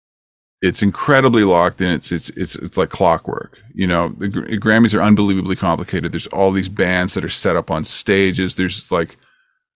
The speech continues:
probably ten different stages backstage that are all on wheels, and everything comes out and moves, and there's, it has to be, like, synced up like,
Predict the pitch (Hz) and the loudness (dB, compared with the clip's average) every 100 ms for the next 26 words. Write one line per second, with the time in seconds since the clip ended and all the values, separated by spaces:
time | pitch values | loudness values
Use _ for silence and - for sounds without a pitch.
0 | _ - 139 143 120 95 - 147 143 123 | _ 0 4 4 4 2 2 2 4 2
1 | 110 90 - 98 98 85 73 65 90 - | 0 -4 0 2 2 -2 -6 -8 -8 -2
2 | 98 92 85 - 98 95 85 71 71 120 | 0 0 -2 -4 0 0 0 -4 -8 -14
3 | - 92 - 92 76 95 104 101 95 92 | -2 -2 0 0 2 2 2 2 0 -2
4 | 95 92 90 78 85 90 95 - 107 90 | -2 -2 -4 -6 -6 -4 -6 -4 -8 -6
5 | 95 92 92 85 95 101 95 95 95 92 | -4 0 0 0 2 2 2 2 0 -2
6 | 90 87 82 78 95 87 _ 95 - 120 | -6 -4 -4 -4 -4 -6 _ -8 -2 -2
7 | - 113 98 92 85 - 120 107 - 90 | 0 0 0 -2 -2 -4 -2 0 0 -2
8 | - 85 82 67 | -2 -2 -2 -4